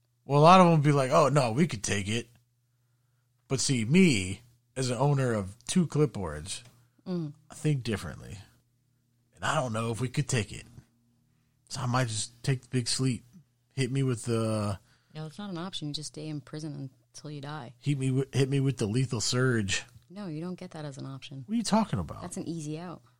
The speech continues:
Speaker 1: No,
Speaker 2: You
Speaker 1: we're taking
Speaker 2: literally
Speaker 1: death
Speaker 2: have to
Speaker 1: row.
Speaker 2: No, you have to live in prison. You're sentenced to prison for life. Not death row.
Speaker 1: Why would you go fight the gorilla then?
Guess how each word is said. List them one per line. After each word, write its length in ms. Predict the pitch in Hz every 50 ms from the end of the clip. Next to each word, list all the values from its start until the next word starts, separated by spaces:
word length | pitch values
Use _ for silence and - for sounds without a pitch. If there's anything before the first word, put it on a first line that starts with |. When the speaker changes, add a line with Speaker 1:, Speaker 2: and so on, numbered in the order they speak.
| _ _ _ _ _ _
Speaker 1:
No, 280 | - 262 330 320 - 101
Speaker 2:
You 40 | -
Speaker 1:
we're 80 | -
taking 100 | 180 190 196
Speaker 2:
literally 280 | 214 220 226 - 226
Speaker 1:
death 180 | 233 311 311 208
Speaker 2:
have 140 | 214 214 302
to 60 | 330
Speaker 1:
row. 280 | 320 247 123 82 78 - - - - - -
Speaker 2:
No, 160 | - 196 190 170
you 160 | 165 165 175
have 240 | 175 170 156 165 -
to 120 | - 196
live 240 | 196 175 170 170 170
in 100 | 175 180
prison. 320 | 165 - 170 160 151 - 160
You're 160 | 156 151 147
sentenced 880 | - - - 175 170 185 180 - 180 180 180 170 - - - - - -
to 200 | - 185 175 160
prison 340 | - - 165 151 147 156 151
for 140 | 151 147 143
life. 500 | 143 139 127 120 - - - - - - _ _ _ _ _ _ _ _ _ _ _ _ _ _ -
Not 180 | 147 156 180 -
death 220 | 208 214 208 -
row. 100 | 185 170
Speaker 1:
Why 160 | 180 208 220
would 160 | 208 196 160
you 60 | 190 180
go 80 | 190 180
fight 240 | - 185 185 -
the 80 | - 185
gorilla 400 | 151 147 151 160 180 185 175 131
then? 320 | 92 82 65 60 71 98